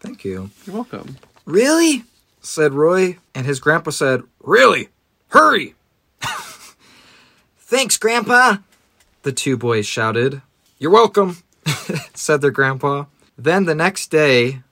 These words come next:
Speaker 1: so that's really weird. <laughs> "I guess it's not that big a rush, Grandpa." <laughs> Then the next day, Roy and his cousin Tim got out of bed and ate their breakfast and went to the car. Their grandpa packed everything they needed for the trip.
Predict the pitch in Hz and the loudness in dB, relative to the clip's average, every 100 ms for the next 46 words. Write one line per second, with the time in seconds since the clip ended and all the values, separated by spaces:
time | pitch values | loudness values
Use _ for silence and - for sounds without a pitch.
0 | _ - 170 202 208 196 175 156 151 170 | _ -6 0 2 2 2 2 4 2 2
1 | 185 - - - _ - - - - _ | 0 -2 -6 -18 _ -20 -20 -20 -20 _
2 | _ 123 151 165 139 156 135 139 160 139 | _ -4 -2 -2 -2 -4 -2 0 0 0
3 | 113 107 101 - 107 98 98 98 107 131 | 0 0 -2 -4 -6 -6 -8 -8 -8 -10
4 | - - 170 - 151 190 175 - _ _ | -16 -14 -12 -12 -10 -10 -10 -16 _ _
5 | _ _ - 165 196 165 196 - 175 165 | _ _ -4 0 0 0 -2 -2 2 4
6 | 139 139 131 131 165 190 196 196 - _ | 6 4 2 2 4 6 6 4 -2 _
7 | 135 127 120 160 165 185 - 156 131 135 | -8 -8 -6 -4 -4 -4 -4 -2 -2 -6
8 | 131 - 143 156 165 143 143 131 110 101 | -8 -2 2 4 2 0 0 2 2 -4
9 | - _ _ - 117 147 156 165 147 147 | -12 _ _ -12 -2 -2 2 0 2 0
10 | 143 - 101 - - 101 120 135 - - | -2 -6 -8 -8 -12 -8 -8 -6 -8 -6
11 | 113 101 90 85 _ _ 123 113 165 180 | -6 -4 -6 -10 _ _ -4 -2 0 0
12 | 160 - 135 117 - 202 175 135 120 107 | -4 -6 -6 -6 0 0 2 -2 -4 -4
13 | 104 107 143 120 - 98 95 - 160 147 | -2 0 0 -2 -4 -8 -6 0 2 2